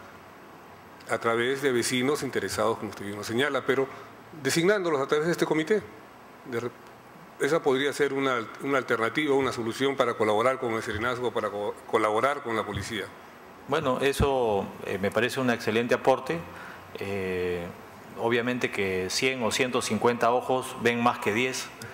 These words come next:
Speaker 2: y para eso estamos. El, el, la clave,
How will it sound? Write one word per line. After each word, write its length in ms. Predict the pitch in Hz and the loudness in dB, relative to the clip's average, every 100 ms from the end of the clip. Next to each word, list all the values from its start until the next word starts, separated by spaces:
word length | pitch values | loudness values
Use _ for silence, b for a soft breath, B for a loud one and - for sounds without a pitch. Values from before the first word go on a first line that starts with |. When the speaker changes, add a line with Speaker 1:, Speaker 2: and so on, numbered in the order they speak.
| B B - - | B B -12 -2
Speaker 2:
y 720 | 110 104 101 98 101 98 - - - - | 0 0 0 0 -2 -2 -6 -14 -20 -2
para 180 | 120 123 | 0 2
eso 140 | 139 | 0
estamos. 400 | 131 156 120 - - - B B B B - - | 4 4 4 -4 -8 -10 B B B B -14 -4
El, 580 | 107 107 104 104 101 - | 0 2 2 0 -2 -4
el, 200 | 117 113 | -2 2
la 160 | 107 - | 0 2
clave, 640 | 175 190 175 175 175 - | 2 2 2 0 -2 -6